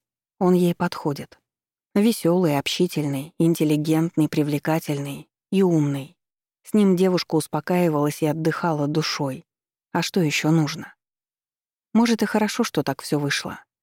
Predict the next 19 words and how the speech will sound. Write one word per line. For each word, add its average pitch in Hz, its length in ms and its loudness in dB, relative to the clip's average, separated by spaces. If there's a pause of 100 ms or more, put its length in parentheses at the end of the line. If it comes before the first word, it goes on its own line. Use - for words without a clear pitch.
(560)
Егоров 208 460 2
дал 196 220 2
возможность 180 640 2
понять, 185 440 2
что - 160 -2
рядом 170 340 2
с - 120 -14
ней 180 160 4
замечательный 156 680 2
мужчина, 156 640 0 (400)
а 165 80 0
не 160 140 4
только 180 340 -2
друг. 143 400 -6 (640)
Что - 280 -6
же, 143 200 -10 (640)
она 226 260 2
сделала 180 480 0
выводы. 139 460 -4